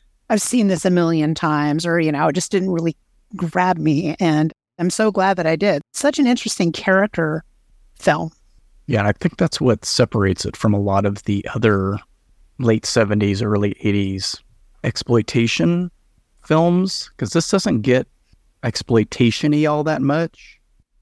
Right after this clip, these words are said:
Speaker 2: The limitations of the filmmaker, the budget, and all that sort of force them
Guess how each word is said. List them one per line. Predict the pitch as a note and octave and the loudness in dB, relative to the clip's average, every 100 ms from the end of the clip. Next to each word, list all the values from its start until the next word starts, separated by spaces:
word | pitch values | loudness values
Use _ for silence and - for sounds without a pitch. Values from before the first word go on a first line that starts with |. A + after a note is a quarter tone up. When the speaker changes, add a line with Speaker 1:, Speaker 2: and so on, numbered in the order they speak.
| - | -4
Speaker 2:
The | C3+ | 0
limitations | D3 C#3 - D3+ C3 - A#2 G#2 G2+ - - | 2 2 0 0 0 0 0 0 -2 -6 -4
of | A#2+ G#2+ G2 G#2 | -2 0 -2 -2
the | G2 G2 G2 - - - - - _ - | -2 0 -4 -8 -18 -20 -20 -20 _ -8
filmmaker, | - C3 A2+ A2+ G#2+ A2+ G#2+ G#2+ G#2+ G#2+ A#2 | 2 4 6 4 2 0 0 0 0 -4 -8
the | C#3+ F#2+ F#2 F#2 | -4 -4 -4 -4
budget, | A2+ G#2 A2+ G#2 G#2 | 0 0 2 2 0
and | A2 A2 | -2 -2
all | G#2 | 0
that | G2+ G#2 - | 0 -4 -2
sort | A2 G#2 | 0 2
of | F#2 - - _ _ _ _ | 0 -6 -20 _ _ _ _
force | - A#2 A2+ - | -2 2 2 0
them | A2+ F#2+ | 0 0